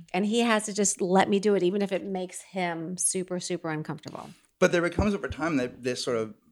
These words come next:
Speaker 2: um, disparity, and the other person talks so much 'cause they know the other person is never going to talk, so they're saying both sides of the conversation.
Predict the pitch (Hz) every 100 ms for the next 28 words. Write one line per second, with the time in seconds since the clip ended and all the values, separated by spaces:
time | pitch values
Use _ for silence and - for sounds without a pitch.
0 | _ 123 107 98 104 - 117 - 151 151
1 | 120 113 110 104 _ _ - 127 135 135
2 | 123 120 110 135 135 123 113 - 113 117
3 | 113 123 117 110 117 117 107 110 104 107
4 | 117 107 92 95 - 110 104 123 120 107
5 | 107 104 104 101 104 98 110 104 -